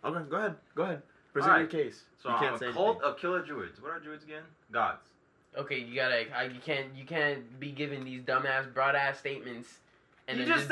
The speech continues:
Speaker 2: said
Speaker 3: be
Speaker 2: druids
Speaker 3: God.
Speaker 2: are gods.
Speaker 3: Gods.
Speaker 1: I said druids are
Speaker 3: What do
Speaker 1: gods.
Speaker 3: druids do?
Speaker 1: They're wizards.
Speaker 2: Be god-, wizard gods then.
Speaker 3: They are
Speaker 2: There you
Speaker 3: not
Speaker 2: go.
Speaker 3: druid. They are not wizards.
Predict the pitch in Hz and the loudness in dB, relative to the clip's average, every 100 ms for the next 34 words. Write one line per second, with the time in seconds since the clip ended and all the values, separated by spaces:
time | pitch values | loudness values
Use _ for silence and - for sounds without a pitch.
0 | 294 220 277 - 277 254 294 349 - - | 10 10 10 12 12 12 12 12 12 10
1 | - 143 113 - - 95 - 82 82 80 | 8 10 10 6 0 -8 -10 -12 -12 -14
2 | 80 - 143 151 151 135 151 135 131 151 | -14 -4 -2 -2 -4 -4 -4 -4 -6 -6
3 | - 92 92 85 78 - 165 170 208 - | -6 -10 -10 -12 -14 -12 -8 0 2 4
4 | 180 220 226 226 247 - 131 110 143 208 | 4 2 4 10 10 8 0 0 6 8
5 | 185 185 185 160 170 143 107 120 180 214 | 10 10 10 6 2 0 0 2 6 10
6 | 214 226 220 262 208 165 117 | 12 12 12 10 6 0 -2